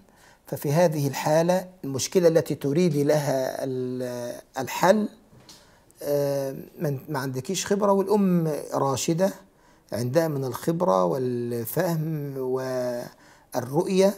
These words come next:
ما تعطيك به مشورة لتصلحي به الحال، فبتقولي على باب الاستشارة لحل موضوع معين. هنا ما، ما فيش إشكالية في هذا إذا كان بهذه الضوابط.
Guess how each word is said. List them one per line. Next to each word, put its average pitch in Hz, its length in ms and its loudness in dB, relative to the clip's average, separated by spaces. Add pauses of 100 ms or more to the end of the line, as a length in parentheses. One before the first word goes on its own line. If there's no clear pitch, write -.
(120)
ما 175 280 4
تعطيك 170 640 0
به 165 300 0
مشورة 196 580 2
لتصلحي 170 540 -2
به 156 160 -4
الحال، 135 360 -10 (600)
فبتقولي 151 420 0
على 151 300 0
باب 165 220 -2
الاستشارة 190 1000 0
لحل 175 500 -2
موضوع 143 400 -4
معين. 120 480 -10 (300)
هنا 254 180 -8
ما، 220 200 -6 (560)
ما 139 60 -2
فيش 170 240 -2
إشكالية 180 540 0
في 151 140 0
هذا 175 180 4
إذا 143 240 0
كان 170 200 2
بهذه 151 260 2
الضوابط. 127 580 -8